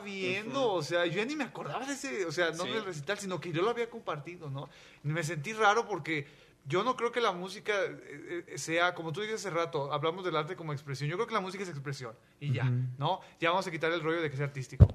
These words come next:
Speaker 1: No creo que sea un rollo de demostración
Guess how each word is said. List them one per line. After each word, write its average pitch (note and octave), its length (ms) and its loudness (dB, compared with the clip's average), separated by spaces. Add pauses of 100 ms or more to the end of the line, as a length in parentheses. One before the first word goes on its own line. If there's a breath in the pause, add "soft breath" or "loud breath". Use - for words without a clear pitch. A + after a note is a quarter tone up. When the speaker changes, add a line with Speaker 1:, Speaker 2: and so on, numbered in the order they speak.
(460 soft breath)
Speaker 1:
No G3 260 2
creo F#3 240 2
que F#3+ 140 -2
sea E3+ 260 2
un F3+ 260 -4
rollo D#3 600 0 (420 soft breath)
de D3+ 540 0
demostración C#3+ 1000 -2